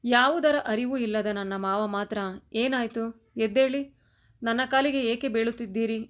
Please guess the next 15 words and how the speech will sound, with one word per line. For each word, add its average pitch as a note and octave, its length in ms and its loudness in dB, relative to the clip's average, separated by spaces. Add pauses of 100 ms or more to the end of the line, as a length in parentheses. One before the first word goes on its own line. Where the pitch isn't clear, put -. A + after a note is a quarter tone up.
ಎಂದು G#3 540 -2
ಮೇಲೆ B3 340 2
ಏಳಲು G#3 300 0
ಹೇಳಿದರು. G3 760 -4 (800)
ಇನ್ಮುಂದೆ D4 440 4
ಈ B3 240 -2
ರೀತಿ B3+ 260 -4
ತಪ್ಪು A3+ 320 -4
ಆಗದೆ G#3 360 0
ಇರೋ G#3 180 0
ರೀತಿ G3+ 580 -4
ಮಾವನನ್ನ A#3+ 500 0
ನಾವು G#3 260 -2
ಚೆನ್ನಾಗಿ G3 440 -4
ನೋಡ್ಕೊಂಡ್ವಿ. G3 800 -4